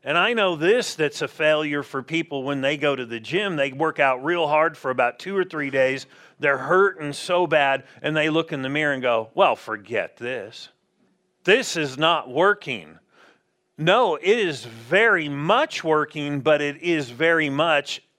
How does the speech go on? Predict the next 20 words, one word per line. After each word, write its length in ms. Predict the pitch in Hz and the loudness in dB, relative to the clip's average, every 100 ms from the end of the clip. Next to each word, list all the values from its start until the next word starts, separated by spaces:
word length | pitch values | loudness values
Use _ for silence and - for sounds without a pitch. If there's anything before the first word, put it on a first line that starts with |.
| - | -6
a 160 | 147 | -4
process. 1000 | 139 - 160 147 131 - 107 76 - - - _ _ _ - - | -6 -4 2 4 2 -2 -8 -8 -10 -20 -20 _ _ _ -20 -6
I, 260 | 135 160 | -4 -4
fine, 680 | 135 - - 143 123 90 87 _ _ | -6 -8 -2 0 0 -4 -14 _ _
I'm 200 | 117 160 | -2 -2
just 160 | 185 113 | -2 -4
going 280 | 143 135 120 | -2 -2 -2
to 60 | |
church 400 | 113 - 139 135 | -8 -4 -2 -4
and 80 | 131 | -4
I'm 200 | 127 143 | -2 -2
eating 220 | 147 117 | -6 -6
more 220 | 135 131 131 | -2 0 0
donuts 500 | 139 131 131 120 - | -2 -2 -4 -8 -8
than 160 | 113 | -6
everybody 640 | 113 120 120 101 95 92 92 | -4 -6 -6 -4 -4 -4 -8
on 180 | 95 | -10
that 220 | 95 92 - | -10 -12 -8
fellowship 600 | 104 95 95 - 92 - | -6 -6 -8 -12 -14 -14
Sunday. 560 | - 101 101 78 80 | -14 -14 -14 -16 -20